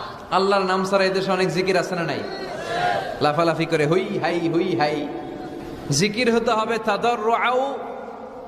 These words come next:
ওয়া খুফিয়া, গোপনে, দুনাল জাহরি বিল কওল, চিৎকার চেঁচামেচি করে নয়। এদেশে অনেকে জিকিরও করে, আবার বাসার আগায় উঠে যায়,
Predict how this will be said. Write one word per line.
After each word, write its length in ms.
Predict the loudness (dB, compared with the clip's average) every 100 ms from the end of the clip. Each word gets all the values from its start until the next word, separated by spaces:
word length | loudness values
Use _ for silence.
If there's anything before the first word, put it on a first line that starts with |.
| -14 -16 -16 -16 -8 0
ওয়া 160 | 2
খুফিয়া, 760 | 2 0 0 0 2 2 0 -2 -6 -10 -12 -14 -14 -14 -14 -16 -14 -2
গোপনে, 580 | 2 2 2 2 -2 -4 -10 -12 -12 -12 -12 -14 -14 -16 -14 -4
দুনাল 440 | 2 4 4 4
জাহরি 360 | 2 0 0 -2
বিল 220 | -2 -4
কওল, 640 | -2 0 0 -2 -6 -8 -4
চিৎকার 340 | -4 0 0 2
চেঁচামেচি 480 | 0 2 0 0 0
করে 260 | 2 4 4
নয়। 300 | 2 0 -2 -6 -8 -10 -6 -2
এদেশে 300 | 2 4 2
অনেকে 260 | 2 2
জিকিরও 440 | 2 0 0 0 2
করে, 220 | 2 2
আবার 180 | 2 2
বাসার 340 | 0 2 2
আগায় 280 | 4 2 0
উঠে 60 | 0
যায়, 260 | -2 -4